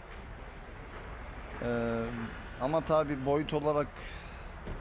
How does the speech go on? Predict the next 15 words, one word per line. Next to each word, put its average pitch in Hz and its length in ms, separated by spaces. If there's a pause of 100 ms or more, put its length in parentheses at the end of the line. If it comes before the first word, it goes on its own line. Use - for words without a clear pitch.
(600)
benziyorlar. 131 600
Çok 143 280
yakın 117 320
ikisi 107 400
boyut 113 260
olarak. 110 280 (840)
Millet 123 500
şok 123 280
geçiyordur 120 500
ama 123 240 (180)
İsveç 135 380
Almanya'dan 131 640
büyük 123 220
bu 120 80
arada. 113 240